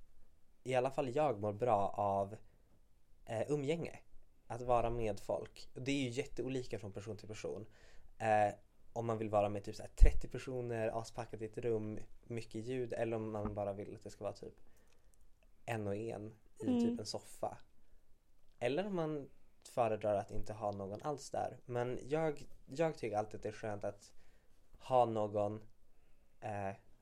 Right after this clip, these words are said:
Speaker 1: bredvid sig som man kan antingen prata med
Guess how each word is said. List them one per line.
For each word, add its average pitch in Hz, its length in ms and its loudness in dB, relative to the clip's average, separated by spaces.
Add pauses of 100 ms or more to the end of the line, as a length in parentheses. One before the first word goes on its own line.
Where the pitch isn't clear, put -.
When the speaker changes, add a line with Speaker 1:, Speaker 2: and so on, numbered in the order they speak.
Speaker 1:
bredvid 117 420 2
sig - 320 -6 (920)
som 113 200 -4
man 107 140 0
kan 104 320 -2 (880)
antingen 143 400 0
prata 143 340 0
med - 200 -6